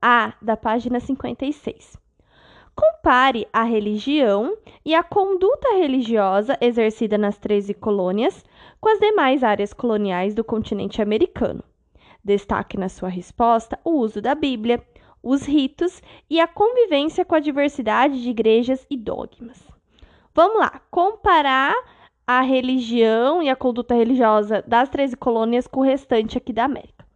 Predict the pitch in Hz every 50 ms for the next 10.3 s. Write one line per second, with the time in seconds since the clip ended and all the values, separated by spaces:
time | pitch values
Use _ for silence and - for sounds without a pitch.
0 | _ _ _ _ - - _ _ - 403 480 480 370 226 175 - - - - _
1 | _ _ _ _ - 427 480 494 415 311 277 285 277 - 294 277 302 277 - -
2 | 359 370 294 - - - - - - - - - _ _ _ _ _ _ - 214
3 | 220 214 214 214 - 269 262 262 254 247 240 233 226 240 240 233 - 220 208 202
4 | 208 220 269 403 427 - - 285 226 233 262 330 - - 508 403 269 233 240 -
5 | - - - 262 247 247 247 254 240 269 269 - - - _ _ _ _ _ _
6 | - - 240 208 - 226 240 247 - 240 233 220 233 247 262 262 - - - -
7 | - 214 208 196 196 196 220 _ _ _ _ _ _ _ _ _ _ _ _ _
8 | _ - 285 277 302 349 339 349 330 320 330 294 240 247 262 269 302 311 277 269
9 | - - - - - - _ - 311 311 311 320 285 277 277 294 330 311 277 -
10 | - 294 269 262 269 -